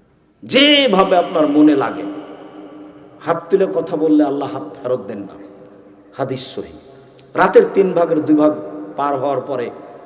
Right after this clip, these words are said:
আল্লাহকে যেটা বলবেন সেটাই শুনবেন, এটা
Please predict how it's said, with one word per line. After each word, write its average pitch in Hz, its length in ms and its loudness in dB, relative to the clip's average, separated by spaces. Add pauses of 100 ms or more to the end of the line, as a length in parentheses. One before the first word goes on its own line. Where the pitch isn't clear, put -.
(120)
আল্লাহকে 151 380 4 (120)
যেটা 302 360 8
বলবেন 247 360 6
সেটাই 170 360 2
শুনবেন, 135 400 0 (400)
এটা 127 180 -2